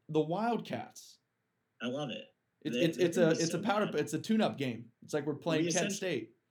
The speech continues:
Speaker 2: we essentially get our F C S warm-up anyways.
Speaker 1: Yes.
Speaker 2: So, like, it's, we're gonna kick the living shit out of them. It's
Speaker 1: Yeah.
Speaker 2: gonna be fun.
Speaker 1: It's gonna be awesome.
Speaker 2: Uh, they, yeah, it's, I, I'm excited.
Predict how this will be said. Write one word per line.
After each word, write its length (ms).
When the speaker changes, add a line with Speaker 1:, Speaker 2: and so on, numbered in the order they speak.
Speaker 2:
we 140
essentially 420
get 160
our 100
F 200
C 160
S 180
warm-up 420
anyways. 400
Speaker 1:
Yes. 160
Speaker 2:
So, 60
like, 160
it's, 360
we're 140
gonna 140
kick 180
the 60
living 280
shit 220
out 140
of 60
them. 200
It's 120
Speaker 1:
Yeah. 120
Speaker 2:
gonna 140
be 60
fun. 500
Speaker 1:
It's 100
gonna 80
be 60
awesome. 300
Speaker 2:
Uh, 280
they, 340
yeah, 220
it's, 480
I, 160
I'm 120
excited. 380